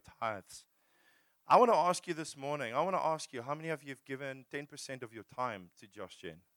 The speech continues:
We talk about it. Time, talents, and treasures. We talk about it.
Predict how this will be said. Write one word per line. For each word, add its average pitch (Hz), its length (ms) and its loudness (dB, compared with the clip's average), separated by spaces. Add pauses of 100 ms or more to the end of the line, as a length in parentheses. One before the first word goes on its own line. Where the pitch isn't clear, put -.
(3000)
We - 120 -20
talk 127 220 -2
about 98 320 -12
it. 147 140 -10 (1700)
Time, 135 240 0
talents, 156 460 2
and 175 100 0
treasures. 170 440 -6
We - 80 -18
talk 339 220 -10
about 82 280 -14
it. 95 120 -20